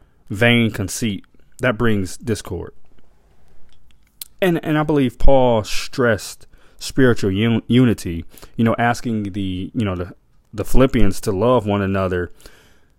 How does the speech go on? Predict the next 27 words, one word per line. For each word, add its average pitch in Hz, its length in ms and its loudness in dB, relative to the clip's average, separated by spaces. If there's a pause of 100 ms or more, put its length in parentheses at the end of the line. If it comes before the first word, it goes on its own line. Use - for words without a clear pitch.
(360)
and 156 160 4
to 147 100 -2
be 120 300 0 (180)
in 104 280 -4
one 123 180 -6
spirit - 840 -4 (320)
with 113 220 -4
one 98 180 -2
another 85 340 -6 (800)
and 151 200 4
to 123 80 -8
have 117 260 -4
purpose. - 720 10
You 123 80 -2
see, 151 140 0
when 143 160 2
we 180 80 0
work 151 240 -2
together, 107 440 -2
you 104 100 -6
know, 98 120 -6
caring, 113 560 -4 (800)
caring 143 320 4
for 127 180 2
the - 80 4
problems 123 560 2
of 95 140 -8